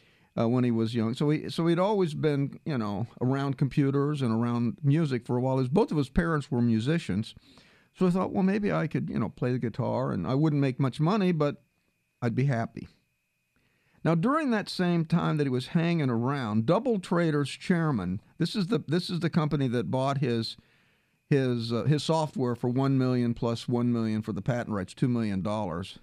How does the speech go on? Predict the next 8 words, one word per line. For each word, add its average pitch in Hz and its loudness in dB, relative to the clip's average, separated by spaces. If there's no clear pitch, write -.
The, 143 -4
that, 165 -4
um, 151 -2
that 156 -2
was 156 0
Martin 185 2
Lorenzen. 147 2
Lorenzen. 131 0